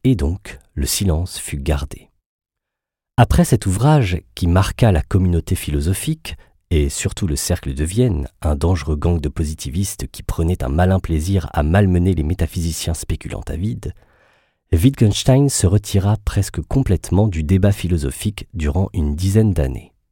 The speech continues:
Ce n'est qu'en mille neuf cent vingt-neuf, donc, qu'il accepta une invitation pour une conférence à Cambridge où il choisit de parler d'éthique, soit précisément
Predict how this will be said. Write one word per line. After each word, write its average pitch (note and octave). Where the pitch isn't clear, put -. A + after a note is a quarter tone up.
Ce -
n'est D#3+
qu'en -
mille C3
neuf C3
cent -
vingt-neuf, A#2+
donc, F2+
qu'il -
accepta -
une F#2
invitation A#2
pour D#2
une D#2
conférence A2+
à E2
Cambridge G2+
où C3
il D#3
choisit D3+
de A2
parler F#2+
d'éthique, -
soit -
précisément F2+